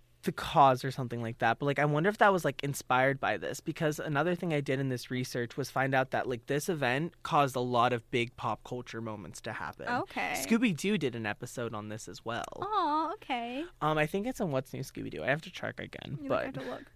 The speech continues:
Speaker 1: I have to
Speaker 2: Wait,
Speaker 1: check
Speaker 2: what
Speaker 1: my
Speaker 2: if their blood
Speaker 1: source.
Speaker 2: was boiling or something? Like, what if their blood was, like, something was wrong with their blood, so they had to keep moving,
Speaker 1: Like,
Speaker 2: or,
Speaker 1: they were,
Speaker 2: like
Speaker 1: like, shaking or something?
Speaker 2: Or, like, if their blood, like, somehow got too hot, or, like, some
Speaker 1: Mm.
Speaker 2: weird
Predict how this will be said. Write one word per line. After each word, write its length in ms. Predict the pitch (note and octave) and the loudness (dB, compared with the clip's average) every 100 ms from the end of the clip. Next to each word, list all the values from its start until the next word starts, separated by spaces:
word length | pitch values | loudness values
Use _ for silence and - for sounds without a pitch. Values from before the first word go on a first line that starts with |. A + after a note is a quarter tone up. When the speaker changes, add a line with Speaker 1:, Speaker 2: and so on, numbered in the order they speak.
| - | -16
Speaker 1:
I 40 | - | -12
have 100 | - | -2
to 60 | |
Speaker 2:
Wait, 160 | D#4 B3+ | 2 2
Speaker 1:
check 80 | A#3+ | 2
Speaker 2:
what 100 | C#4 | 2
Speaker 1:
my 60 | F#4+ | 2
Speaker 2:
if 60 | |
their 140 | A#3 D#4+ | 2 2
blood 300 | C4 B3 C4 | 2 2 2
Speaker 1:
source. 40 | |
Speaker 2:
was 140 | B3+ - | -2 -4
boiling 540 | A#3+ B3 C4 A#3+ C4 | -6 -4 -2 -4 -6
or 100 | - | -8
something? 440 | - B3 B3+ B3+ | -8 -8 -8 -6
Like, 140 | B3+ C4 | -4 0
what 160 | B3+ | 2
if 80 | C#4 | 2
their 160 | C#4 B3+ | 4 0
blood 460 | A#3 A3+ A#3+ B3 | 2 2 2 -2
was, 140 | B3+ B3 | -10 -6
like, 100 | C4 | -4
something 220 | C#4 C4 | -2 0
was 80 | C4 | 2
wrong 160 | B3+ A#3+ | 2 2
with 80 | A#3+ | 0
their 80 | |
blood, 360 | A3 A3 A3 A3 | -4 0 0 0
so 20 | |
they 80 | B3 | -6
had 80 | B3 | -6
to 40 | |
keep 200 | - B3+ | -8 -8
moving, 340 | A3 A3+ A#3 F3+ | -6 -8 2 8
Speaker 1:
Like, 140 | F#3 | 10
Speaker 2:
or, 40 | E3 | 12
Speaker 1:
they 100 | F3+ | 12
were, 60 | |
Speaker 2:
like 100 | F#3 | 12
Speaker 1:
like, 60 | D#3+ | 8
shaking 480 | - C#3+ C#3 F3+ F#3+ | 6 2 2 2 2
or 80 | G3 | 2
something? 520 | G#3+ G#3 B3 B3+ B3+ | 2 2 2 2 0
Speaker 2:
Or, 160 | E4+ G4 | 0 2
like, 180 | G#4 D4+ | 0 -2
if 140 | D4+ | -2
their 140 | E4 D#4 | 0 0
blood, 420 | B3+ A#3+ C#4 B3+ | 0 2 2 2
like, 140 | B3 | -6
somehow 340 | - C4+ C#4 B3+ | -2 0 2 0
got 240 | A#3+ - | -2 -4
too 180 | - B3+ | -4 -4
hot, 320 | - A#3 A3+ | 0 0 0
or, 120 | B3 B3+ | -2 -2
like, 220 | C4 B3 | -2 0
some 540 | D#3 - F#3 F3 C3+ | 2 4 6 4 2
Speaker 1:
Mm. 40 | B2+ | 2
Speaker 2:
weird 300 | C3+ C4 | 4 4